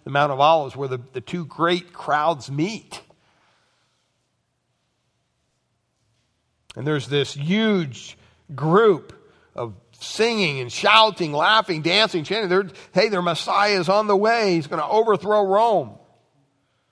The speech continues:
Inside the city, you have the chief priests and the scribes.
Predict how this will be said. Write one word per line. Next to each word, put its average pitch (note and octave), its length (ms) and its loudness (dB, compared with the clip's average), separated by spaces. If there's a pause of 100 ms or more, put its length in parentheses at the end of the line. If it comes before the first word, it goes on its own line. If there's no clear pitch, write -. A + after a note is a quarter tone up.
(3750)
Inside E3 420 2
the C#3 80 -10
city, F#3 320 0
you D3+ 140 -4
have D3 160 0
the B2+ 80 -16
chief E3+ 320 -8
priests E3 400 -4
and C3+ 80 -10
the B2 60 -10
scribes. D3 720 0